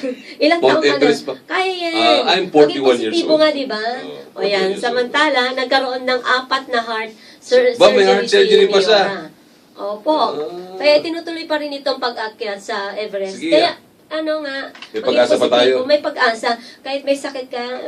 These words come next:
Speaker 1: kailangan meron kang
Speaker 2: Oo.
Speaker 1: tinu-, ah, ano, minimiti.
Speaker 2: Oo, meron kang goal.
Speaker 1: Goal,
Speaker 2: May
Speaker 1: para
Speaker 2: inaasam-asam para
Speaker 1: inaas-
Speaker 2: maakyat mo.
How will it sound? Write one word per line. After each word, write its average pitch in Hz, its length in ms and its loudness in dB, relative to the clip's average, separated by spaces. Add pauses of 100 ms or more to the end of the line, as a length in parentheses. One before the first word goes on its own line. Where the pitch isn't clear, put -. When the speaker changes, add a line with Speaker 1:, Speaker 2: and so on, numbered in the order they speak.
(140)
Speaker 1:
kailangan 302 340 -2
meron 269 300 -8
kang 254 180 -10
Speaker 2:
Oo. 240 300 -8
Speaker 1:
tinu-, 233 400 -6 (200)
ah, 208 380 -12
ano, 269 220 -10 (240)
minimiti. 233 640 -12
Speaker 2:
Oo, 98 280 -8
meron 117 220 -2
kang 127 200 0 (320)
goal. 147 360 6
Speaker 1:
Goal, 254 380 4
Speaker 2:
May 196 100 -6
Speaker 1:
para 233 220 2
Speaker 2:
inaasam-asam 123 460 -2
para 107 340 0
Speaker 1:
inaas- 123 460 -6
Speaker 2:
maakyat 110 500 0
mo. 101 240 -6